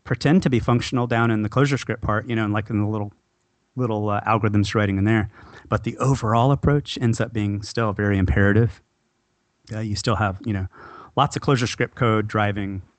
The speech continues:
uh, making, making mutable calls on ob-, on Objective-C objects to, to tell them to do this, that, and the other. My, in my mind, that, that way works and it's fine, but, uh, at the same time, I was, I was kinda thinking,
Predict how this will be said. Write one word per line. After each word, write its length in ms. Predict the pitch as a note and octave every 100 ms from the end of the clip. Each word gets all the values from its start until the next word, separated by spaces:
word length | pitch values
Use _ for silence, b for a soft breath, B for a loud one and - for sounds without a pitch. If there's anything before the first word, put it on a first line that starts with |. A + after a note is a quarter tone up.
| _
uh, 320 | G2 F#2+ F#2+ G2+ _ _ -
making, 440 | D3 F3 C#3+ A#2+ B B -
making 400 | D3+ D3 B2 A#2
mutable 340 | C#3 D3 A#2
calls 600 | - A#2+ A2+ G#2 F#2 -
on 420 | A2 G#2 G2+ G2 G#2
ob-, 180 | G2 F#2 - -
on 180 | G#2 G2
Objective-C 800 | G2 G#2 - F#2 - G2+ G2 F#2 _ _
objects 480 | G2+ F#2+ F2+ - -
to, 240 | - G2 G2
to 120 | G#2+
tell 180 | - G#2
them 160 | G2
to 120 | F#2+
do 180 | F#2+ G2+
this, 220 | G2 F#2+
that, 200 | - F#2+
and 80 | G2+
the 60 | F#2+
other. 240 | F#2+ F#2+ - B E2 B B B B B _ _ _ _ _ -
My, 320 | A2 C3 E3+
in 180 | C3 A#2+
my 160 | D3+
mind, 400 | E3 A2+ G#2+ G#2+ -
that, 220 | A#2+ B2
that 240 | B2 A#2 B2+
way 240 | A#2+ A2
works 400 | G#2 C#3 F#3 -
and 100 | B2
it's 140 | G#2 -
fine, 440 | C3 D3 D3+ C#3+
but, 220 | B2+ A#2+ - b b b b
uh, 260 | A#2 A2 A2
at 140 | A2+ A2+
the 80 |
same 240 | B2+ E3 G#3+
time, 220 | - D3
I 80 | C#3
was, 200 | C#3+ - -
I 60 |
was 140 | C#3+ -
kinda 240 | F3+ G#3
thinking, 480 | D3+ D3 D3 D3